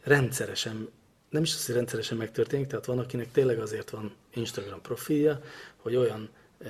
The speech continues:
olyan képeket tehessen ki, hogy mit tudom én, a fésülködő asztalkáján, a tükrében látszik ő, ő lány dekoltásban,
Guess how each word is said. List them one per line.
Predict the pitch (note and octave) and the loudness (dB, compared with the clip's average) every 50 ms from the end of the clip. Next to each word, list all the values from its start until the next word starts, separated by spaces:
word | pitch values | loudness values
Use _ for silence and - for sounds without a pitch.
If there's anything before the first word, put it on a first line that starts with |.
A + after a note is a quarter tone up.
| G#2 G2+ G2+ G2 G2 G2+ G#2 - - _ _ _ _ | -10 -8 -8 -10 -10 -12 -14 -18 -20 _ _ _ _
olyan | - B2+ B2 A2+ G#2 G2+ A2 - | 0 0 0 0 -2 -6 -12 -4
képeket | - - B2 A2+ - A#2 G#2 - - | 0 2 2 2 0 -2 -8 -10 -12
tehessen | - - - A2+ G#2 G#2 G2+ - - - G2+ G2+ G2+ | -10 -8 -8 -8 -6 -6 -4 -4 -4 -4 -6 -8 -12
ki, | - - C#3 D3 E3+ E3+ | -8 -4 0 4 6 8
hogy | D3 C#3 A#2+ - E3+ - | 10 10 8 8 2 -4
mit | - A#2+ - | -8 -8 -8
tudom | - - A#2+ G#2 G#2 G2+ | -8 -8 -8 -6 -6 -6
én, | G#2 G#2 G#2+ A2 | -8 -8 -10 -10
a | A2 | -4
fésülködő | - - B2+ B2 A2+ - - A2+ G#2+ G2+ - - G#2+ G#2 G#2+ | 2 4 4 4 4 4 2 0 -2 -2 -4 -8 -8 -6 -6
asztalkáján, | A2 A2+ A#2 - - - G#2+ G#2 G#2 - - A2 G#2 G2+ G2+ G#2 A2 B2 B2+ | -6 -6 -6 -6 -8 -8 -10 -10 -10 -10 -8 -6 -6 -6 -6 -6 -4 -4 -4
a | A2+ - | -4 -4
tükrében | - C3+ B2 - - A#2 A2+ G#2+ G#2+ G#2 G2+ G#2+ G#2 G#2 | -4 -4 -4 -4 -2 -2 -2 -2 -2 -2 -4 -6 -6 -4
látszik | G#2 A2+ A2 A2 A2 G#2+ - - - G#2+ - - | -2 0 0 0 0 -2 -2 -6 -10 -10 -8 -8
ő, | - A#2 A2+ A2 G#2+ G#2 G#2 G#2 - - - - - _ _ _ | -8 -6 -4 -4 -4 -6 -6 -8 -10 -14 -20 -20 -20 _ _ _
ő | - B2 A#2 A2+ A2 G#2+ G#2+ G#2+ G#2+ A2 | -4 -2 0 0 0 -2 -2 -4 -2 0
lány | A2+ A2+ A2 A2 A2 A2 A2 A2 | 0 2 2 0 0 -2 -2 -4
dekoltásban, | G#2 G#2+ - - - - G#2+ A2 - - C3 C#3 D3 D3 D3+ D#3 E3 E3 D#3+ E3 D#3 | -4 -4 -6 -6 -6 -6 -6 -4 -2 -2 0 0 0 -2 0 2 2 4 4 2 -2